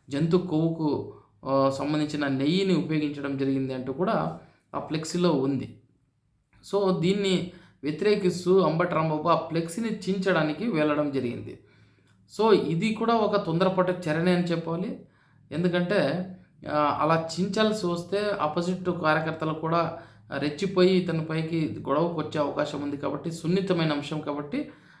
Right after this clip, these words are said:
ఆయన సైలెంట్గా ఉండింటే బాగుండు. అయితే ఇతను దాన్ని చింపడానికి వెళ్ళాడు. ఆ సమాచారం తెలుగుదేశం కార్యకర్తలందరికీ తెలిసింది.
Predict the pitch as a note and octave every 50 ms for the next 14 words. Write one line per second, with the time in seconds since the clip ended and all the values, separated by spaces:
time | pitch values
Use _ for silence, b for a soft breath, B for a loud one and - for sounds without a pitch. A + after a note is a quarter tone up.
0 | B B - D3+ D#3+ E3 D#3+ - D3+ D#3+ F#3 G3 F#3+ F#3 F#3+ G3 F3 D#3+ E3+ F3+
1 | F#3 F#3 F#3 F#3 A#3 C4 C#4 C4 - - - - _ _ - - B2 C#3 E3+ F3+
2 | F3+ D#3+ B2+ A#2 A2 A2 - b b b b b b b _ - G3+ G3+ - A#3
3 | A#3 G3+ E3+ C3+ D#3+ E3 F#3 F#3+ F#3+ F3+ E3 E3 E3 E3 E3 D#3+ - - F3+ F3
4 | G3 F#3 F#3 F#3 F3+ F#3 F3 E3+ E3+ E3 E3 E3+ E3 F3 F#3 F3+ - - C#3 D3+
5 | D#3+ F3 F3 F3+ F3 F3 - - - _ _ - - D3+ D3+ D#3+ F3 F#3 F3+ F3+
6 | F3+ F3 F3 F3 F3 - D#3+ D#3 E3+ F3 E3 F3 E3+ F3+ F3 E3 - D#3+ D#3+ E3
7 | E3 E3 D#3+ D#3+ - D3+ D3 D3 D#3 F3 G3 G3 F#3 F#3 G3 F3+ - - B B
8 | B B B B B B B B _ D3+ F3+ G3 G3 - G3 F#3+ F#3 F#3 G3+ -
9 | A2 - - -